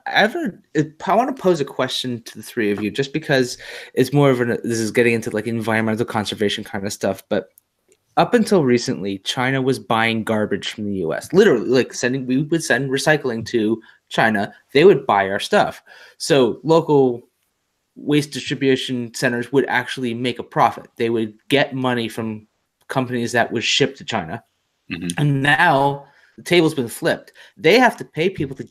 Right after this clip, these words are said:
Speaker 1: get rid of recycling waste. So plastics in particular are something that I'm curious about. I've always thought, with all this plastic floating around the world, why hasn't somebody decided to start turning it all into dice because nerds like to hoard dice? So the truth is,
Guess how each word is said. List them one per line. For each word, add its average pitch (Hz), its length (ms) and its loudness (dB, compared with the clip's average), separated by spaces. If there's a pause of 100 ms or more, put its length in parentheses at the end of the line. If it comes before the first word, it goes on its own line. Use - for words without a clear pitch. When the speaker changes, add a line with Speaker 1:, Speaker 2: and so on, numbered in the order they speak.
(100)
Speaker 1:
get 151 260 0
rid 139 200 -2
of 120 80 -6
recycling 117 440 -8
waste. - 400 -8
So 127 200 0
plastics 165 720 0
in 135 140 -8
particular 120 760 -6 (400)
are 127 160 2
something 123 340 -4
that 117 140 -2
I'm 113 160 2
curious 226 500 4
about. 107 320 -2
I've 117 180 -2
always 131 220 2
thought, 123 300 -2 (320)
with 135 140 2
all 165 120 6
this 170 160 2
plastic 147 480 0
floating 127 300 0
around 113 220 0
the 110 60 0
world, 131 360 2
why 113 220 2
hasn't 143 260 -2
somebody 135 280 -2
decided 120 280 -4
to 120 60 -12
start 120 200 -4
turning 123 240 -4
it 120 80 2
all 120 160 0
into 117 160 0
dice 123 380 2
because 113 320 -4
nerds 113 380 -4
like 110 140 -4
to 120 60 -6
hoard 107 320 -2
dice? 90 400 -2 (600)
So 143 360 6 (800)
the 180 140 6
truth - 480 2
is, 135 200 6